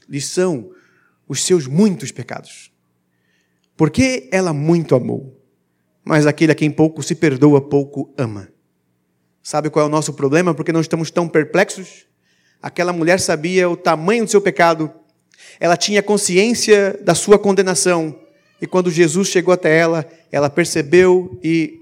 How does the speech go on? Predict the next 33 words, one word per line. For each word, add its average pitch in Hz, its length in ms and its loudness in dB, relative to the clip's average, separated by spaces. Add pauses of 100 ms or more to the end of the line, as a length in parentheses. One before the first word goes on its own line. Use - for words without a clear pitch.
(200)
lhe 156 100 -2
saudou, 175 1080 2 (280)
lhe 151 120 -4
recebeu 165 680 4 (420)
como 156 180 -6
sendo 151 500 -2 (160)
o 117 100 -14
Salvador 135 400 0
dela. - 320 -4 (1160)
Agora, 180 180 4
sabe 185 240 2
qual 190 120 4
é - 20 2
o - 20 0
nosso 180 180 2
problema 170 440 2
na 147 180 -2
frase 165 240 2
de 147 60 -8
Jesus? 202 440 -2 (380)
É 147 100 -6
que 143 80 -12
nós 170 140 -4
achamos 170 340 -6
que - 80 -4
ele 165 60 -4
nos 165 120 -6
perdoou 160 380 -2
pouco. - 460 -4 (1040)
Nós 139 120 -8
sempre 196 180 -2
pensamos 170 400 -2
assim: 143 260 -4